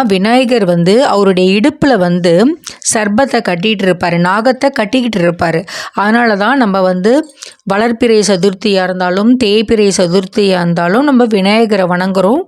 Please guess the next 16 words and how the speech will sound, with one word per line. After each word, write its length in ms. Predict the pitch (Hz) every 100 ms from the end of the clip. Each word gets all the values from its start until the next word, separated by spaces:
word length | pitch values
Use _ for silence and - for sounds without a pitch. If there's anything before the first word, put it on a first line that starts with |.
| - - -
அதனால 340 | 190 185 247
விநாயகரை 600 | 208 190 214 247 254 240
வணங்கினாலும் 800 | 196 185 190 196 185 185 214 330
நமக்கு 420 | 247 190 180 269
நல்லது 360 | 262 175 180 190
நடக்கும். 500 | 175 170 170 - - - - -
அதனால 380 | 196 196 214 233
சங்கடஹர 540 | 185 196 214 214 190 185
சதுர்த்தியும் 680 | 196 180 196 190 208 208 285 403 202
வர்றது, 520 | 180 180 170 175 294 453 - - - -
அப்பயும் 420 | 185 - 240 277
நம்ம 160 | 214 180
வந்து 240 | 180 254
விநாயகரை 500 | 214 185 190 190 180
வணங்குறது 560 | 175 180 196 202 180 240
முழு-, 320 | 269 185 208